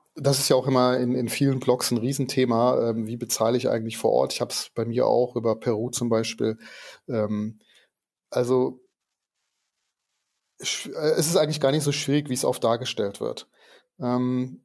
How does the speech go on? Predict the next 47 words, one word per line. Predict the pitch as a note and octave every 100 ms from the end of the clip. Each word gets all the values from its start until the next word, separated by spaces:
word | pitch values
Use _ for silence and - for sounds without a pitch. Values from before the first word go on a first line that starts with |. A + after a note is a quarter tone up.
| _
ich | C#3+ C#3
hab | C#3+
mir | D#3+ E3
für | E3+ - C#3
mich | F3+ -
selbst | C#3+ D3 -
ein | D#3
paar | C#3+
Regeln | A#2+ D#3 D#3+ D#3
gemacht, | D3 D3 D3 -
die, | A#2+ A#2 A#2
die, | A#2 B2 B2+
ähm, | B2+ B2+ A#2+ B2
jetzt | B2 B2+ -
über | B2+
die | B2 A#2+
Jahre | A2+ C3 C3
sozusagen | C3 C3 A#2+ A#2 B2 C3
sich, | B2 A#2+ -
äh, | - A#2 A#2 A#2 - -
als | A#2+ -
Best | C3 C3 -
Practice | C#3 C#3 C3+ C3
herausgestellt | B2 G#2+ C3 C#3+ - A#2+ - A#2 C3 -
haben. | G#2+ A#2+ C#3 D3 _ - _ _
Ähm, | D3 A#2+ A#2+ B2+ B2 A#2+
wenn | B2 C3
man | C3 C3
so | C3
ge-, | B2+ C3 B2
große, | B2 D3 D#3+ D3+ D3+
wenn | B2+
man | C3+ C3+
öfters | D3 D3 D3
mal | C3
in |
Afrika | A#2 - E3 C3
ist, | C#3+ C#3
dann, | C3+ B2 B2+
dann | B2
lernt | B2 C#3 C3
man | B2+
das | A#2
oft | B2 -
the | A#2+
hard | A2+ B2+ A2+
way, | G2+ B2